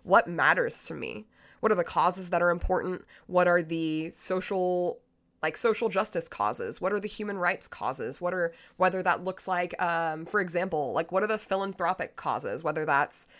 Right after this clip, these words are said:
you know, green energy or protecting animals, whatever that looks like.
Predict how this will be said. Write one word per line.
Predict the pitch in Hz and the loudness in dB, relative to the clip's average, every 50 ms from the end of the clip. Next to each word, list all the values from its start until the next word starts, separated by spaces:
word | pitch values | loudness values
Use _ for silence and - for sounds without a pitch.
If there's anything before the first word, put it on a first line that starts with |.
| - - - | -20 -16 -8
you | - 165 | -6 -4
know, | 156 147 156 | -2 -2 -4
green | - 180 175 180 185 | -4 -2 -2 -2 -2
energy | - 208 226 220 196 180 175 170 160 151 147 143 | -2 0 0 0 0 0 -2 -2 -2 -2 -2 -2
or | 95 113 143 | -4 -4 -4
protecting | - 175 - 196 - - 196 185 - | -8 -8 -6 -6 -6 -4 -4 -2 0
animals, | 185 202 208 196 190 165 151 143 - | 0 0 0 0 0 -2 -2 -2 -2
whatever | 180 - - - 202 | 0 0 0 2 4
that | 185 147 - | 2 2 2
looks | 165 - - - - | 0 -4 -4 -2 -2
like. | 78 82 - - | -2 -2 -2 -4